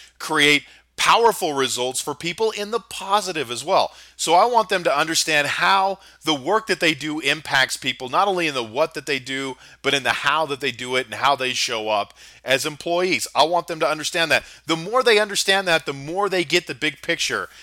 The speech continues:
And the more they get the big picture, the more they're gonna execute results at a high level. And beyond that,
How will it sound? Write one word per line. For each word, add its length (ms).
And 120
the 80
more 240
they 140
get 160
the 60
big 260
picture, 440
the 140
more 240
they're 160
gonna 260
execute 600
results 500
at 140
a 40
high 240
level. 380
And 160
beyond 400
that, 300